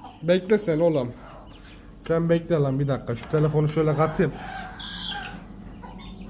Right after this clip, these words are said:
Şöyle ayarlayak. Heh. Gel buraya. Allah Allah Allah. Oğlum,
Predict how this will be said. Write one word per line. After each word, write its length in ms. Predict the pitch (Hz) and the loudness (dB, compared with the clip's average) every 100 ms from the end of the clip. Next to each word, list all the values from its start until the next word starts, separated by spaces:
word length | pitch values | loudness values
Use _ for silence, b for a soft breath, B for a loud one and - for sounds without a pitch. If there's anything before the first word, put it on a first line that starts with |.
| - - - - - - - | -14 -14 -14 -14 -16 -8 0
Şöyle 160 | 143 | 2
ayarlayak. 600 | 143 151 147 156 165 143 - - - - - - - - | 6 6 6 4 4 2 -2 -12 -14 -14 -16 -16 -16 0
Heh. 140 | 147 139 - - - - - - - - - - - - - - - - - - - - - - - - - - - - - - - - - - - - - - - - - - - - | 2 2 -2 -14 -14 -16 -16 -16 -16 -16 -16 -16 -16 -16 -16 -16 -16 -16 -16 -16 -16 -10 -4 -4 -4 -10 -16 -16 -16 -14 -14 -16 -16 -16 -14 -14 -14 -14 -14 -14 -14 -14 -16 -16 -14 -10
Gel 100 | 151 | -10
buraya. 240 | - - - - - - - - - | -8 -12 -12 -16 -16 -14 -12 -10 2
Allah 220 | 302 262 | 6 8
Allah 140 | 240 233 | 8 8
Allah. 380 | 226 202 - - - - - - - - - 855 - - - - 190 | 8 6 0 -6 -12 -14 -14 -14 -14 -14 -14 -10 -10 -10 -12 -6 2
Oğlum, 420 | 226 262 233 | 8 8 8